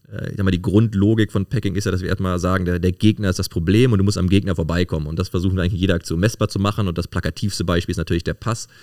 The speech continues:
dass wir nicht gucken, ist jetzt ein Pass angekommen, ähm, und das ist jetzt gut oder schlecht, sondern dass wir gucken, okay, hat der mit diesem Pass Gegner überspielt? Hat der, äh, der Innenverteidiger vielleicht an den gegnerischen Stürmern vorbeigespielt, zu seinem Mittelfeldspieler oder noch eine Linie weiter? Oder, und das einfach messbar zu machen, wie viel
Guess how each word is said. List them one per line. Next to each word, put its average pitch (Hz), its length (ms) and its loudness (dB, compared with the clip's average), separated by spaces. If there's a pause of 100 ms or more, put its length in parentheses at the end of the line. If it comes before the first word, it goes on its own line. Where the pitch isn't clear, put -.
(100)
dass - 140 -12
wir - 20 -2
nicht 95 140 0
gucken, 92 240 -6
ist 90 60 -8
jetzt - 140 -2
ein 85 80 -4
Pass 85 200 -4
angekommen, 117 600 -2 (180)
ähm, 110 340 -6
und - 260 -8
das 92 100 -4
ist - 20 -12
jetzt 87 160 -4
gut 95 100 -4
oder 82 100 0
schlecht, 104 220 -2
sondern 90 140 -4
dass 82 60 -4
wir 85 40 -4
gucken, 87 200 -6
okay, 87 200 -2 (280)
hat 87 120 -6
der 87 80 0
mit 90 140 2
diesem 82 200 -4
Pass - 300 -8
Gegner 82 260 -2
überspielt? 76 500 -6
Hat - 100 -6
der, 78 240 -4 (420)
äh, - 320 -8
der - 100 -4
Innenverteidiger 95 380 2
vielleicht 90 160 0
an 87 60 0
den 87 100 0
gegnerischen 87 300 -2
Stürmern 135 260 4
vorbeigespielt, 95 560 0
zu - 80 -10
seinem 87 160 0
Mittelfeldspieler 85 720 -4
oder 82 160 -4
noch 87 160 -2
eine 85 320 -2 (200)
Linie 85 220 -2
weiter? 80 320 -2
Oder, - 320 -8 (240)
und 85 280 -6 (640)
das 92 160 -2
einfach 85 200 0
messbar 98 320 2
zu - 80 -4
machen, 87 220 0
wie 87 80 -2
viel 87 300 0